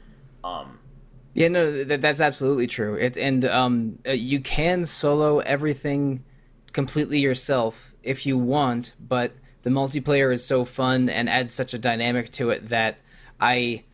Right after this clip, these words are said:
Speaker 2: li-, like, if, if someone tells me that they only play Monster Hunter solo, I'm kind, I, I kind of think, like, "M-, man, what are you doing? Like, that, that you're defeating the point a little bit." Um, my, my regular Monster Hunting partner for a long time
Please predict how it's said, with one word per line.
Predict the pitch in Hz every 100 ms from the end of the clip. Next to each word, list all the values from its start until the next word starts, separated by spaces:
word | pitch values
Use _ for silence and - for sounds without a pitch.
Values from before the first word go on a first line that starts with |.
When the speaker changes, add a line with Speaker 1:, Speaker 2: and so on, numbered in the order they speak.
| _ _ - -
Speaker 2:
li-, | 131 113
like, | 120 123
if, | 127
if | 139 131
someone | - 139 131
tells | 139 127
me | 127 120
that | 123 90
they | 127 -
only | 139 139 139
play | 131 131 123
Monster | 123 120 127
Hunter | 123
solo, | 117 - 123 120
I'm | 113 117
kind, | - 117 117
I, | 110 110
I | 98
kind | - 123 123
of | 110
think, | - 123 107
like, | 101 95 -
"M-, | 101 76
man, | 113 117
what | 110
are | 110
you | 107
doing? | 110 92 87
Like, | 104
that, | 101 90
that | 101
you're | 92 117 110 76 67 - - 131
defeating | 127 127 117
the | 110
point | - 117 101
a |
little | 101 101
bit." | 92 90 -
Um, | 120 90 123
my, | 143
my | 143
regular | 147 156 156 147 135
Monster | 127 135 127
Hunting | 131 123 117
partner | 131 123 110
for | 110 120
a | 110
long | 117 131 123
time | 131 120 110